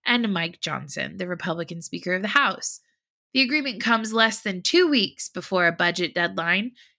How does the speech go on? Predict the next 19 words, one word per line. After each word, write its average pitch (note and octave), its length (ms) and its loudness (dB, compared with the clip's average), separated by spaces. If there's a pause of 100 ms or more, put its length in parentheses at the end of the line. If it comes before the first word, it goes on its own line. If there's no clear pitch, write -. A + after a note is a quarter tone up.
and F#3 140 -6
several B3+ 420 4
Republican A3 560 2
hardliners F#3+ 720 2
cast B3 380 0
doubt D#4 480 2 (500)
on B3 180 4
whether B3+ 300 6
the A#3 100 2
framework F3+ 500 0 (200)
could - 160 -6
be D3+ 120 -8
passed F3 400 0
in E3 160 -8
time. B2+ 400 -2 (560)
Funding G3+ 480 0
for F#3+ 160 -4
several C#4 480 2
parts D#3+ 400 0